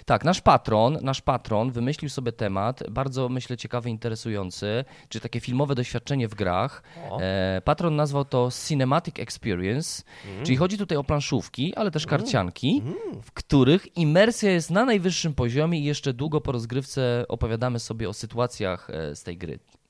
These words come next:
Speaker 1: Z tych, z tych zdarzeń, które działy się na planszy albo w kartach, nie? Tak, takie gry. Takie, które mają wysoką imersję i taką filmową. Ale żeby wejść w ten temat, to może porozmawiajmy sobie, co takie gry powinny mieć i w ogóle dlaczego tak się dzieje, że takie doświadczenie mamy.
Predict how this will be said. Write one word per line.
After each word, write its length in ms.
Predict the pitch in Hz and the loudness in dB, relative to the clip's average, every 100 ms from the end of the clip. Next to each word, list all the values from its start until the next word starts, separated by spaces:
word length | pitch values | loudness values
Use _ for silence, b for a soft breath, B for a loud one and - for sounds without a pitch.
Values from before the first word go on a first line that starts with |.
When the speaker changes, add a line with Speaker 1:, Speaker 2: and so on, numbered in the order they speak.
| _ _ _ _ _ - | _ _ _ _ _ -20
Speaker 1:
Z 80 | - | -14
tych, 180 | 78 - | -14 -8
z 40 | |
tych 140 | - 104 | -6 0
zdarzeń, 380 | 95 117 101 | 6 6 6
które 200 | 90 90 | -2 -4
działy 220 | 90 90 87 | 0 -2 -2
się 100 | 85 | -8
na 80 | |
planszy 360 | 76 87 73 - | -6 -6 -6 -10
albo 160 | 80 80 | -10 -8
w 60 | |
kartach, 460 | - 78 - - - 113 | -6 -8 -10 -20 -12 -6
nie? 140 | 165 - | -6 -6
Tak, 140 | - 101 | -12 -8
takie 260 | 113 120 | -8 -8
gry. 220 | 101 87 - _ | -6 -6 -8 _
Takie, 200 | - 131 | -14 -12
które 200 | 139 127 | -6 -2
mają 240 | 123 120 120 | -2 -2 -4
wysoką 420 | 135 185 175 151 - B B | -4 -2 -2 -4 -8 B B
imersję 500 | 127 123 127 107 - | 2 4 4 2 -4
i 20 | 98 | -4
taką 220 | 120 123 | -4 -4
filmową. 500 | - 127 117 82 80 - 190 185 | -2 2 4 2 -2 -8 -10 -4
Ale 220 | 120 151 151 | 6 6 6
żeby 160 | 170 | 4
wejść 200 | 165 220 | 4 4
w 40 | - | 4
ten 140 | 190 | 0
temat, 300 | 170 165 220 | 2 2 2
to 60 | 190 | 2
może 200 | 190 185 | 2 2
porozmawiajmy 540 | 185 175 170 185 202 | 0 0 2 2 0
sobie, 260 | 180 175 175 B B | 0 0 -2 B B
co 140 | - 180 | -4 -2
takie 200 | 196 180 | 0 2
gry 160 | 160 | 2
powinny 580 | - 170 151 175 160 156 | 2 2 4 2 4 4
mieć 340 | 151 170 254 | 4 4 4
i 80 | 226 | 0
w 80 | 165 | -4
ogóle 340 | 170 180 170 - _ _ - | 2 4 4 2 _ _ -2
dlaczego 560 | 156 160 - 285 165 | 0 2 2 2 2
tak 240 | 139 120 - | 2 -2 -4
się 180 | - 113 | -4 -2
dzieje, 260 | 120 117 | 0 -2
że 120 | 117 | -2
takie 200 | 117 117 | -6 -6
doświadczenie 520 | 117 113 117 - 113 110 | -6 -4 -6 -4 -2 0
mamy. 300 | 92 78 | 0 -2